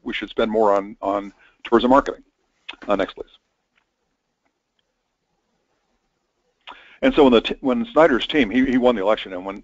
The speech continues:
so when Governor, became Governor Snyder, uh, they, they went through and kind of looked at, well, so what's going on with, um,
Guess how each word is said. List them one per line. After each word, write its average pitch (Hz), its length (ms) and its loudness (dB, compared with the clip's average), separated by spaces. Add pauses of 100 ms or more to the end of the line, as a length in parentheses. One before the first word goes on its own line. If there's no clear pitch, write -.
so 120 80 -6
when 101 140 -6
Governor, 123 260 2
became 104 480 -8
Governor 113 280 2
Snyder, 92 500 0 (420)
uh, 113 160 4
they, 120 160 4 (240)
they 139 220 2
went 175 260 0
through 139 220 0
and 113 120 -8
kind 123 120 -2
of 113 40 -2
looked 131 140 0
at, 110 100 4
well, 110 140 -2
so 127 100 -6
what's 143 220 -2
going 165 180 -4
on 127 160 4
with, 113 280 -2
um, 92 500 -6